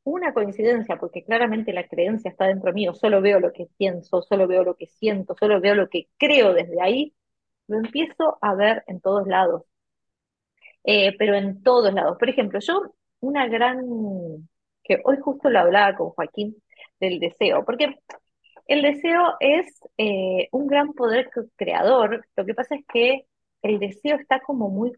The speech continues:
coartado, es como que está mal desear cosas, ¿sí? Eh, porque hay un deseo egoico, o bueno, porque hay un deseo desde el personaje.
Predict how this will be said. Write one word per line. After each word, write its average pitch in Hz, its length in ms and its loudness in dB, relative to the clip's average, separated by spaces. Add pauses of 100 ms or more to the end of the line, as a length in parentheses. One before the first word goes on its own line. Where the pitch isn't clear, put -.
coartado, 180 680 2
es 208 100 -4
como 311 280 -4
que 180 100 -16
está 254 280 -6
mal 254 340 2
desear 175 520 -6
cosas, - 360 -12 (480)
¿sí? 254 320 -2 (1200)
Eh, 208 680 2 (1000)
porque 220 320 0
hay 214 180 2
un 220 140 -4
deseo - 360 -6
egoico, 190 640 0
o 139 360 -2
bueno, 165 240 -6
porque - 180 -4
hay 220 60 0
un 214 140 -6
deseo 180 260 -4
desde 185 140 -10
el - 40 -16
personaje. - 460 -20